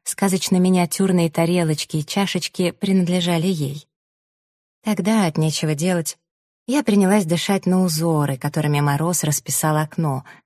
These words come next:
протирая дырочку, чтобы выглянуть наружу, где всё было сковано стужей.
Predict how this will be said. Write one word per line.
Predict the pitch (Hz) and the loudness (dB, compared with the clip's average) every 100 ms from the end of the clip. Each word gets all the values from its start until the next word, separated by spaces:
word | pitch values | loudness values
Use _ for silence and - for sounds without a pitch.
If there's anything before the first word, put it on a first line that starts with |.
| _ | _
протирая | - 151 170 175 170 | -6 -4 -2 0 0
дырочку, | 151 185 143 143 - 156 - _ | 0 0 0 -4 -8 -12 -14 _
чтобы | - 147 151 | -8 -2 0
выглянуть | 156 151 147 139 139 | 0 2 2 0 0
наружу, | 143 165 185 160 - - 135 | 0 0 0 -2 -6 -14 -6
где | 147 | -4
всё | 135 - 170 | -4 -4 -2
было | 151 135 | 0 0
сковано | - - 151 143 139 | -2 -2 -2 0 0
стужей. | - - 139 117 - - | -4 -6 -6 -6 -12 -14